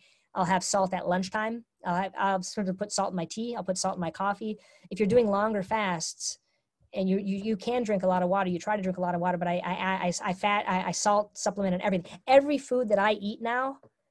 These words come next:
isn't salty enough for me. That's what I find. And I, in every restaurant I go, and everyone gets offended by me, but I, I just, I say, "Give me the salt." <laughs> So I put salt on everything. Um, congratulations. So someone says here they're doing a five weeks, doing a, a ten fourteen. Good.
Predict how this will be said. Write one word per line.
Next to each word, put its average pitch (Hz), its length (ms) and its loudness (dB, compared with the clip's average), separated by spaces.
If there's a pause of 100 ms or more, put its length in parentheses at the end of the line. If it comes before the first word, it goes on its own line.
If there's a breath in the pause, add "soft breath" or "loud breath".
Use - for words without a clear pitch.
(160)
isn't 202 220 4
salty 170 300 -4
enough 160 180 -12
for 170 160 -10
me. - 160 -20 (380)
That's 196 160 -2
what 202 80 0
I 180 80 0
find. 175 400 -8
And 196 140 -4
I, - 180 -12 (300)
in 214 120 -4
every 240 160 4
restaurant 214 320 0
I 185 60 0
go, 190 180 4
and 185 80 2
everyone 202 220 0
gets 185 160 -2
offended 180 320 -2
by 175 140 -4
me, 175 100 -2
but 175 140 -4
I, 175 200 -6
I 180 40 -8
just, 180 240 -12
I - 40 -8
say, 185 140 -8
"Give 175 100 -6
me 180 60 0
the 170 80 0
salt." - 380 -10
<laughs> - 120 -20
So 247 200 0 (400 loud breath)
I 196 60 2
put 214 160 6
salt 208 260 4
on 196 100 4
everything. 180 400 -2 (960 loud breath)
Um, 170 320 0
congratulations. 220 760 2
So 202 60 -4
someone 190 280 0
says 185 200 0
here 185 220 0 (120)
they're 185 80 -4
doing 180 260 0
a 165 160 -4 (440 soft breath)
five 190 220 2
weeks, 180 240 -2
doing 185 180 -2
a, 170 140 -4
a 185 60 -8
ten 185 260 -4
fourteen. 170 500 -4 (340)
Good. 175 200 -2